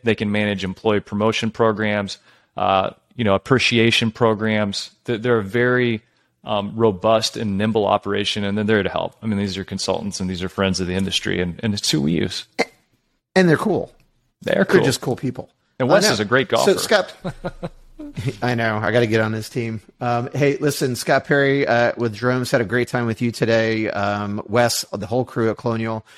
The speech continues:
Speaker 2: For all of you listening, um, lots of love to you guys. We're sliding into the holiday season. I got a pumpkin candle burning right now, Kinsley, in here. It's October. We're seeing all the Halloween decorations. I think people need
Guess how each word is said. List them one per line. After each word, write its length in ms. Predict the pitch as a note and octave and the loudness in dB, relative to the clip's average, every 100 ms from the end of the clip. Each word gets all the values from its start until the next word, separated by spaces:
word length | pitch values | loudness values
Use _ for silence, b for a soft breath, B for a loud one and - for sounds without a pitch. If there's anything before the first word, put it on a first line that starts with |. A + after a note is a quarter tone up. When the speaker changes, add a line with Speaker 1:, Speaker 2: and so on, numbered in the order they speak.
| B B | B B
Speaker 2:
For 120 | - | 4
all 80 | G#3+ | 4
of 60 | E3+ | 8
you 80 | E3 | 8
listening, 680 | D3 B2+ C#3+ C3+ B2+ B2+ A#2+ | 8 6 2 2 0 -2 0
um, 460 | A#2+ A#2 A2+ A#2 - | 0 2 0 -4 -4
lots 300 | A#2 B2 C#3 | 0 0 0
of 60 | |
love 200 | B2 A#2+ | 0 0
to 120 | - A#2+ | 0 -2
you 80 | A2+ | 2
guys. 440 | A2+ A2 G#2+ - - | 2 2 0 -4 -4
We're 160 | A2+ | -4
sliding 460 | - D#3 D3+ D#3 C3+ | 0 4 4 4 2
into 260 | C3+ C3+ | 0 -2
the 60 | A2+ | -2
holiday 380 | B2 B2+ A2+ A2+ | 2 2 2 0
season. 460 | - C#3 A2+ B2+ B2+ | 0 -2 0 -2 -2
I 80 | B2 | -4
got 140 | B2 | -4
a 40 | - | -6
pumpkin 460 | - C#3+ - B2+ | -6 -8 -8 -12
candle 320 | - B2+ B2 | -10 -10 -8
burning 420 | G#2+ A#2 A2+ A#2 G#2+ | -6 -6 -6 -6 -4
right 260 | G#2+ A2+ | -4 -4
now, 220 | G#2+ G#2+ | -4 -6
Kinsley, 600 | G#2+ A2+ G#2+ G2 A2 G#2+ G#2 | -4 -4 -4 -2 -2 0 -2
in 220 | G#2 G#2+ | -2 -4
here. 340 | A2 G#2+ G#2+ | -2 2 2
It's 200 | G2 - - | 2 -2 -4
October. 560 | G#2+ - B2+ A#2 A2+ - B B - | -4 -2 -2 0 -2 -6 B B -6
We're 80 | C#3 | 0
seeing 200 | D3+ B2 | 2 2
all 120 | A#2 | 2
the 60 | |
Halloween 380 | G#2 A#2+ A#2+ A#2+ | 2 2 2 0
decorations. 640 | A2+ A2+ A2 A2 G#2 A2+ A#2 | -2 -2 -2 -2 -2 -2 0
I 80 | |
think 180 | A2+ A#2 | 0 -2
people 280 | C#3 B2+ A2 | -4 -2 -2
need 600 | G2 A2 A#2 A#2+ B2 B2 | -2 0 0 0 0 -4